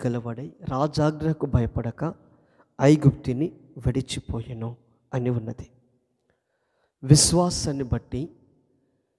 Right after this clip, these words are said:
ఐగుప్తిని విడిచిపోయెను,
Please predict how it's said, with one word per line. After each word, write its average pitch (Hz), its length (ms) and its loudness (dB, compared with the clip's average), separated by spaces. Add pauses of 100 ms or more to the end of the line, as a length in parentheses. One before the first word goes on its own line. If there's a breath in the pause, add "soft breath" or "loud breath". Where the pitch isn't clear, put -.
(480)
ఐగుప్తిని 147 840 4
విడిచిపోయెను, 117 880 -6